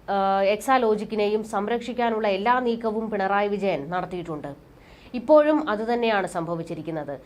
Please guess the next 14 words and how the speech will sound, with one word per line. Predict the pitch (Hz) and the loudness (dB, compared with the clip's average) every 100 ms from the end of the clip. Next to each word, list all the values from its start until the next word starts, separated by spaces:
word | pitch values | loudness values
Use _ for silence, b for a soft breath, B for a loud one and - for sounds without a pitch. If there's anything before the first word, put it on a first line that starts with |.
| B B | B B
വീണയ്ക്ക് | 233 269 294 302 | 2 4 6 4
നേരെ | 269 240 233 | 4 4 2
എസ് | 262 208 202 | 2 0 -2
എഫ് | 240 240 | 0 0
ഐ | 220 | 2
ഒ | 214 240 240 | 2 2 0
തിരിയുന്നു | 226 220 254 262 269 - | -4 0 2 4 2 2
എന്ന് | 220 220 | -2 -2
കണ്ടതോടുകൂടി | 220 196 220 220 214 208 202 196 196 | -2 0 0 2 2 0 0 -2 -2
തന്നെയാണ് | 190 196 180 170 143 B B - | 0 0 0 -2 -6 B B -6
പിണറായി | 196 202 233 | 0 2 4
വിജയൻ | 233 202 208 226 | 2 2 2 2
ഹേമ | 202 214 254 | 0 0 0
കമ്മിറ്റി | 247 233 220 214 233 254 | 0 0 -2 -2 -4 -6